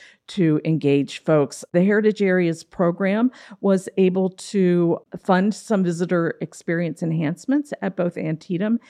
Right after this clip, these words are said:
and at Monocacy. And we've seen, for example, at Monocacy, uh, they used some of the domestic, historic domestic structures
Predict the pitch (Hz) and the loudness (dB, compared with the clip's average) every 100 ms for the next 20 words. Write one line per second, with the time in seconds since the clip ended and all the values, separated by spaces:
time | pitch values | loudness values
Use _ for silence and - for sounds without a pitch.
0 | - _ - 180 190 220 226 233 - 208 | -20 _ -4 -2 0 2 2 0 -6 -4
1 | 202 202 - 214 196 196 240 - 294 381 | -2 -4 -2 0 0 -2 -4 -6 -8 -8
2 | _ - - _ - 208 196 196 190 185 | _ -20 -20 _ 0 2 4 4 2 0
3 | 208 202 226 220 - 226 202 196 185 185 | -2 0 0 0 -2 0 4 4 2 -2
4 | - 196 170 180 160 156 135 165 180 190 | -6 -4 -4 -4 -2 -2 -2 -2 -2 -2
5 | 214 - 196 175 170 - 165 156 143 156 | -6 -2 2 2 2 0 0 0 0 0
6 | 170 170 165 170 170 160 - _ - 196 | 2 4 2 2 0 0 -8 _ -8 -4
7 | 165 151 151 151 151 - _ - 170 185 | -2 0 0 0 -2 -10 _ 0 2 2
8 | - 240 240 - 214 - 208 202 196 180 | 2 -4 -4 -4 -4 -2 -4 -2 -2 -2
9 | 180 - - - 226 - 269 262 262 - | -2 -10 -14 -6 -6 -4 -2 -2 -2 -8